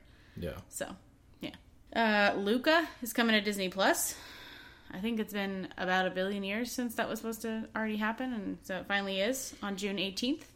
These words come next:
Speaker 2: That's the
Speaker 1: Yeah,
Speaker 2: one where
Speaker 1: it's
Speaker 2: it's
Speaker 1: the
Speaker 2: like
Speaker 1: next Pixar movie, right?
Speaker 2: Yeah, the, the little boy's, like, friends with a fish boy or something weird like that. Yeah.
Speaker 1: Yeah, something like that.
Speaker 2: Yeah. <laughs> It looks entertaining.
Speaker 1: I hope you get hired to just
Speaker 2: <laughs>
Speaker 1: write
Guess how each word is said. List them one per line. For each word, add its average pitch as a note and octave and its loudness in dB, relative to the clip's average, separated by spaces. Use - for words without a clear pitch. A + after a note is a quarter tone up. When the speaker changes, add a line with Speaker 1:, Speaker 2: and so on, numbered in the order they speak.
Speaker 2:
That's G3+ -4
the C#3+ 2
Speaker 1:
Yeah, F#3 6
Speaker 2:
one F#3+ 0
where F#3+ 2
Speaker 1:
it's F3+ 2
Speaker 2:
it's A2+ 6
Speaker 1:
the A#2+ 6
Speaker 2:
like A#2 0
Speaker 1:
next D3 4
Pixar F2+ 4
movie, F2 0
right? G#2 2
Speaker 2:
Yeah, G3 4
the, E3+ 0
the E3+ -4
little F3+ -2
boy's, F3+ 2
like, E3+ -2
friends F#3+ -2
with F#3 0
a D#3 0
fish G3+ -4
boy A3+ -2
or G#3+ -6
something G#3+ -2
weird G#3+ -4
like A3 -6
that. A3 -4
Yeah. G#3 2
Speaker 1:
Yeah, F3+ 2
something E2+ 0
like E2 -8
that. F2+ 2
Speaker 2:
Yeah. - 2
<laughs> - -16
It F4 4
looks C#4+ 8
entertaining. G#3 6
Speaker 1:
I B2+ 12
hope F3 12
you B2 6
get A2 6
hired F#2+ 4
to F#2+ -2
just - 2
Speaker 2:
<laughs> F#2 -4
Speaker 1:
write G2+ 6